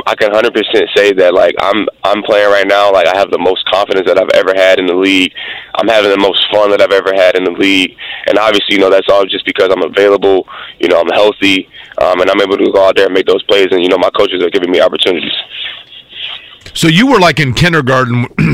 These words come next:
Speaker 2: when he was in high school, but you went to the same high school as LeBron, correct?
Speaker 1: Yeah, yeah. <laughs>
Speaker 2: So, so how often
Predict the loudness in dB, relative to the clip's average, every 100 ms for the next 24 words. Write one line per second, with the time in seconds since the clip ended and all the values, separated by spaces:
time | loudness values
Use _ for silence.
0 | 0 0 0 0 0 -2 -2 -2 -2 -2
1 | -2 -2 -6 -12 -6 -2 -2 -2 -4 -4
2 | -2 -2 -2 -2 -4 -4 -4 -2 -2 -2
3 | -4 -4 -2 -4 -8 -20 _ _ _ _
4 | _ _ 0 2 2 2 2 2 0 -2
5 | -4 -2 -4 -2 0 0 2 2 4 2
6 | 0 -2 -2